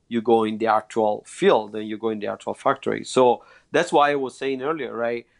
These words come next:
It's not that five G is ready now, you can buy equipment, you put it there, and everything will,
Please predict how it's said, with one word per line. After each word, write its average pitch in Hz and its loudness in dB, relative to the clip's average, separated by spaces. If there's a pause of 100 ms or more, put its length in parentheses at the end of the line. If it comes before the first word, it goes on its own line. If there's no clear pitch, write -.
(120)
It's 113 -12
not 151 2
that 123 0
five 117 0
G 123 -4
is 110 -8
ready 117 0
now, 110 -2
you 107 -10
can 104 -12
buy 113 2
equipment, 110 -2
you 107 -2
put 110 -2
it 104 0
there, 110 2
and 107 -4
everything 110 -2 (320)
will, 110 4